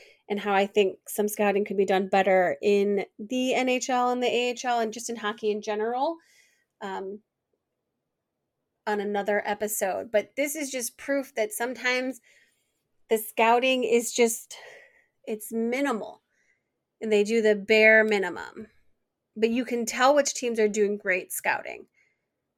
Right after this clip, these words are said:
based on how they also bring players in from their own organization, as well as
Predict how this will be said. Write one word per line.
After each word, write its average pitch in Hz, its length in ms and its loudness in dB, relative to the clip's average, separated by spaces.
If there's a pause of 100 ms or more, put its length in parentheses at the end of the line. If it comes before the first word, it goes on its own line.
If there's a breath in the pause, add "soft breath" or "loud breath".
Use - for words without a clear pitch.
(140)
based 208 280 2
on 208 200 4
how 208 280 2
they 208 160 2
also 208 600 2 (100)
bring 214 260 4
players 208 520 2
in 202 340 2
from 190 560 -2
their 185 220 -2
own 226 220 -2
organization, 330 1000 0 (540 loud breath)
as 208 220 0
well 208 440 4
as 202 360 -2